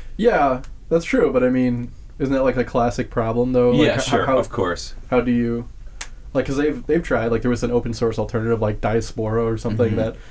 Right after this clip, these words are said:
Speaker 1: all the nerds were, like,
Speaker 2: Yeah.
Speaker 1: so sure was gonna destroy Twitter, and then it never happened 'cause
Speaker 2: Mm-hmm.
Speaker 1: nobody signed up for it 'cause
Speaker 2: Yeah,
Speaker 1: nobody,
Speaker 2: exactly.
Speaker 1: or Ello was
Speaker 2: Mm-hmm.
Speaker 1: another competitor.
Speaker 2: But I,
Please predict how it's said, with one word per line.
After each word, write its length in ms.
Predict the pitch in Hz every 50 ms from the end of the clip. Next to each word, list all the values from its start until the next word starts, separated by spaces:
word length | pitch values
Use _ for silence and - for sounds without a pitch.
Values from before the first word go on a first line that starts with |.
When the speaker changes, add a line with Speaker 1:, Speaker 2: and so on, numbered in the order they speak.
| - - -
Speaker 1:
all 140 | - 131 123
the 80 | 123 120
nerds 320 | 120 117 117 120 113 110
were, 100 | 117 117
like, 180 | 113 110 110 110
Speaker 2:
Yeah. 140 | 113 110
Speaker 1:
so 340 | 104 - - - 151 139 143
sure 300 | 139 - 135 123 127 123
was 160 | 123 120 113
gonna 160 | 107 123 117 117
destroy 460 | 120 120 110 - 120 113 113 113 110
Twitter, 340 | - 123 113 117 113 113 113
and 100 | 110 113
then 100 | 110 110
it 40 | 117 123
never 160 | 123 123 117
happened 320 | 113 123 - - - 117
'cause 80 | 127 120
Speaker 2:
Mm-hmm. 160 | 113 107 -
Speaker 1:
nobody 220 | 131 117 120 120 120
signed 180 | - 113 -
up 80 | - -
for 160 | - - -
it 80 | - -
'cause 140 | - 92 101
Speaker 2:
Yeah, 140 | 113 -
Speaker 1:
nobody, 120 | - 82 82 78
Speaker 2:
exactly. 340 | 82 90 85 85 82 120
Speaker 1:
or 40 | -
Ello 520 | - 131 123 123 120 120 120 120 120 120 - - - - - -
was 220 | 101 101 123 113
Speaker 2:
Mm-hmm. 20 | 104
Speaker 1:
another 260 | 98 110 107 110 107
competitor. 680 | - 113 107 113 113 113 113 113 113 113 113 113 113 - - - -
Speaker 2:
But 100 | - 139
I, 280 | 160 165 175 190 196 196